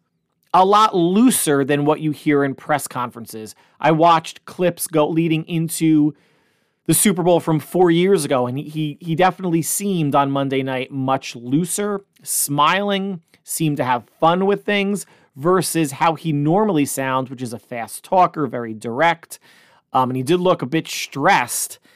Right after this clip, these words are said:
leading into the two thousand nineteen Super Bowl. So I wouldn't go so far as to say he was,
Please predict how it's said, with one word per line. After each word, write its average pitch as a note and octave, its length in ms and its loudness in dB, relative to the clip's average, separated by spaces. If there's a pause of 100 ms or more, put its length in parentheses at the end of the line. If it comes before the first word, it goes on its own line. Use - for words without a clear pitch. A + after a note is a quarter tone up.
(240)
leading D3+ 280 4
into D3 220 -4
the C3+ 80 -8
two D#3+ 200 -4
thousand C#3+ 400 0
nineteen C#3 460 -6
Super - 320 -10
Bowl. C3 180 0
So D#3+ 380 2 (1300)
I F#3 100 6
wouldn't G#3 200 4
go F#3+ 160 4
so E3+ 180 0
far F3 220 4
as E3 80 0
to C#3+ 60 -8
say D#3 220 0
he C#3+ 100 0
was, C#3 380 2